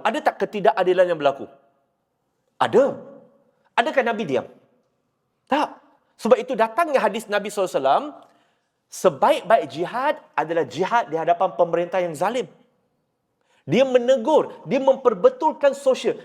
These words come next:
dia adalah aktivis. Hari ini manusia, kita ada banyak pergerakannya, human right. Nabi adalah seorang human right activist tak?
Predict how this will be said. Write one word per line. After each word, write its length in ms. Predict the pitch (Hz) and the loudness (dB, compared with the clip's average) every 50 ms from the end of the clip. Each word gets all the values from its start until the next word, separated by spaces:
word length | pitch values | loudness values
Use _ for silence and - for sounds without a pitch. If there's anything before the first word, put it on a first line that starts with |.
| - | -16
dia 220 | - 143 202 247 - - | -8 -4 -2 -2 -2 -2
adalah 260 | 208 196 208 214 - - - | -2 -4 -2 -2 -2 -2 -2
aktivis. 560 | 180 - - 190 160 135 117 - - - _ _ _ _ _ _ _ _ _ _ _ _ _ _ _ _ - | -4 -4 -4 -4 -4 -4 -6 -10 -14 -20 _ _ _ _ _ _ _ _ _ _ _ _ _ _ _ _ -2
Hari 160 | 139 147 156 | 0 0 0
ini 240 | 151 151 165 180 160 | -2 -4 -6 -4 -4
manusia, 560 | 139 131 139 135 - - - 165 170 180 208 226 - - _ _ _ _ _ _ _ | -4 -4 -4 -6 -10 -8 -6 -4 -4 -4 -4 -6 -12 -20 _ _ _ _ _ _ _
kita 320 | - 127 117 139 135 127 | -8 -2 0 2 2 2
ada 20 | |
banyak 220 | 123 131 127 - - | 2 0 -2 -4 -4
pergerakannya, 640 | 120 113 110 117 110 95 - 117 107 104 120 - - _ _ _ _ _ _ _ _ _ - - | -6 -6 -4 -4 -4 -4 -4 -6 -10 -10 -12 -12 -14 _ _ _ _ _ _ _ _ _ -16 -4
human 380 | - 147 147 151 147 147 139 123 | -2 -2 0 0 -2 -2 -2 -2
right. 160 | 113 - - - _ _ _ _ _ _ _ _ _ _ _ _ _ _ _ _ _ _ _ _ _ _ _ _ _ _ _ _ _ _ _ _ _ _ _ _ _ _ _ _ _ _ _ _ _ | -2 -2 -4 -8 _ _ _ _ _ _ _ _ _ _ _ _ _ _ _ _ _ _ _ _ _ _ _ _ _ _ _ _ _ _ _ _ _ _ _ _ _ _ _ _ _ _ _ _ _
Nabi 320 | - 127 143 147 165 196 - | -4 -2 -2 -2 -2 -4 -6
adalah 240 | - 151 156 165 160 | -6 -6 -6 -8 -6
seorang 320 | - - - 143 151 143 | -4 -4 -4 -4 -4 -6
human 320 | 143 147 156 160 156 156 - - | -8 -8 -6 -8 -8 -10 -6 -6
right 160 | 139 151 - 139 | -4 -4 -4 -6
activist 460 | 139 143 147 143 156 147 - - - | -8 -6 -6 -6 -6 -6 -6 -8 -10
tak? 60 | - | -10